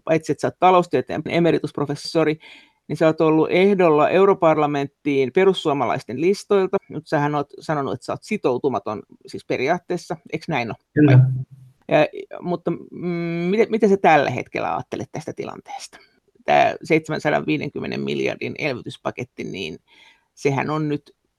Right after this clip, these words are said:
Speaker 1: ilmeisesti menossa läpi. Maat on hyväksynyt sen, että jotain viilaustahan siihen tulee varmaan, mut kuitenkin.
Speaker 2: No, ehkä mua eniten ärsyttää, käytän sana-, verbiä ärsyttää se, että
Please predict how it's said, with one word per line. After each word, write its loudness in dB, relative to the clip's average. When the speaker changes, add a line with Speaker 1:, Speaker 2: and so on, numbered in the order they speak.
Speaker 1:
ilmeisesti -6
menossa -8
läpi. -6
Maat 2
on -6
hyväksynyt -6
sen, -10
että -12
jotain -8
viilaustahan -8
siihen -10
tulee -8
varmaan, -10
mut -16
kuitenkin. -10
Speaker 2:
No, 2
ehkä 4
mua 8
eniten 4
ärsyttää, 2
käytän -8
sana-, -8
verbiä 2
ärsyttää -2
se, 2
että -4